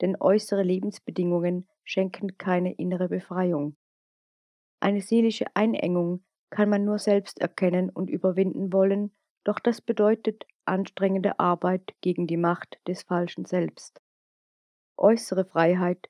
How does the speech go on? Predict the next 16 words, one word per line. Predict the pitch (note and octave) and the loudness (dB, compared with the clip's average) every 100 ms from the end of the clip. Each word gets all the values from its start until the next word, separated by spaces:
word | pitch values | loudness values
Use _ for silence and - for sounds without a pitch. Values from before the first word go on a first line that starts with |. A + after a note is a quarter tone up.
| _ - | _ -6
kann | G3+ G3 | -2 -2
sogar | G3 F#3 F#3 F#3 F#3 | -2 2 2 2 -4
zur | - G#3 | -2 0
angstvollen | - G3+ - - G3 F#3+ | 0 -2 -8 0 2 2
Bedrohung | F3 F3+ F3+ G3+ F#3 | 0 0 4 4 4
werden, | F3 E3+ F3 F3+ F#3 _ _ - | 4 4 2 -4 -6 _ _ -2
wenn | F#3+ | 0
das | G3+ - | 0 0
abhängige | - - G#3+ G#3+ F#3 G#3+ | -2 0 -2 -2 0 -2
Selbst | - G3 G3+ - - - | 4 4 4 -2 -18 -10
die | F3+ | -10
Freiräume | - F3 F3 F3+ F3 F3 F3 | -4 0 2 2 2 2 0
nicht | E3+ - - | -2 -8 -8
zu | F3 | -2
nutzen | F3 - F3+ | -2 -2 -8
versteht | F3+ F#3 - F#3 F3+ | -6 -6 0 -2 -2